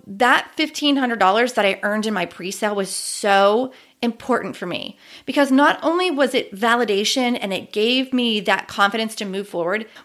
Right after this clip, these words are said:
but it also gave me the funds to buy custom boxes and to buy that first month's products. And so that was super important.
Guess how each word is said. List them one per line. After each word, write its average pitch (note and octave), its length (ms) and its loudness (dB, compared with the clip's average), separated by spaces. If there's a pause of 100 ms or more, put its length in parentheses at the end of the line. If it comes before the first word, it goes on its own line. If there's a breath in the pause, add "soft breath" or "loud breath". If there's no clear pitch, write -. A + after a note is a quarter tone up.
but D4+ 100 0
it D#4+ 140 2 (100)
also D4+ 320 4
gave E4 220 2
me D4+ 160 2
the C#4+ 100 0
funds B3 880 -2 (180 soft breath)
to C#4 100 -2
buy B3 280 0
custom C#4 400 -6
boxes - 600 -6 (360 soft breath)
and C4+ 160 0
to D4 80 -4
buy A#3 480 2
that B3+ 180 0
first A#3+ 220 -2
month's A3+ 240 -2
products. - 600 -2
And A#3 100 -8
so B3+ 100 -2
that B3 180 0
was G#3+ 160 -6
super A#3 560 -4 (320 loud breath)
important. G3+ 520 -4